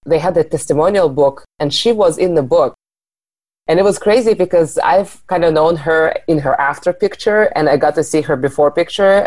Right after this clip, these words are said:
and she lost a lot of weight, and she always seemed so confident, and, like, I re-, I really just kind of was, she was someone I kinda looked up to because she was a couple of years, she joined Microsoft a couple of years before, after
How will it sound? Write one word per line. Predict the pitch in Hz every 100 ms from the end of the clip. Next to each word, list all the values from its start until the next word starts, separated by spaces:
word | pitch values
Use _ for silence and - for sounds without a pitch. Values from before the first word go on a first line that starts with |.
| 151
and | 147 135 - _ _ -
she | 175
lost | 175 175 -
a |
lot | 147 170
of | 160
weight, | 160 156 156 151
and | 139 131 -
she | - 151
always | 160 156
seemed | 160 147
so | -
confident, | 151 147 147 156 147 143 143 135
and, | 139 139 - _ _ _
like, | 147
I | 143
re-, | 170 143
I |
really | 139 156 151 143 - _ _ -
just | 147
kind | 156 143
of | 135 - -
was, | 151 -
she | -
was | 151
someone | 156 143 143
I |
kinda | 135 139 135
looked | 131 151
up | 156
to | - 185
because | 147 - 135
she | -
was | 143 135
a |
couple | - 139 143
of |
years, | 139 143 143 127 -
she | -
joined | 160 143
Microsoft | 143 143 - 131
a | 139
couple | 135 147
of | 135
years | 135
before, | - 135 156 151 151
after | 139 135